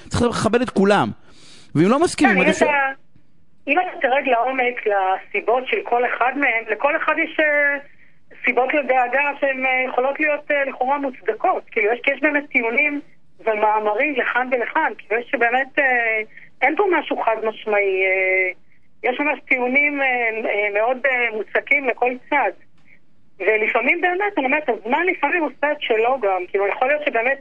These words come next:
Speaker 2: הם לא יספיקו לפתור את הבעיה הזאת עד פסח, אבל באמת, ה-, אחרי, לאורך זמן,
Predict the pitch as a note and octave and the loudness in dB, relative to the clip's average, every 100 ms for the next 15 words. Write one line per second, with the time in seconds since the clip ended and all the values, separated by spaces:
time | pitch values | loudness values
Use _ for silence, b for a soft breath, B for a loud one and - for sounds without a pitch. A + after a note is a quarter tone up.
0 | - - b b - G#3 A#3 C#4 - - | -10 -20 b b -4 0 0 0 -4 -6
1 | C#4+ C#4 - - B3+ C4 A#3+ G3 G3+ A#3 | -2 -2 -2 0 0 0 0 2 2 0
2 | B3 B3+ B3 A3+ G#3+ C#4 D4+ - G#3 A#3+ | -2 -2 0 0 0 -2 0 0 0 0
3 | - - b b b b G3+ G3+ G#3 G#3 | -6 -20 b b b b 0 2 2 2
4 | D4+ E4+ B3 G#3 G3 G3 D3 E3 B3 - | 2 2 2 2 2 0 0 -2 -6 -10
5 | - - - D4 C4+ B3 D#4 B3+ B3 D4+ | -10 -4 0 0 2 2 0 -2 -2 -2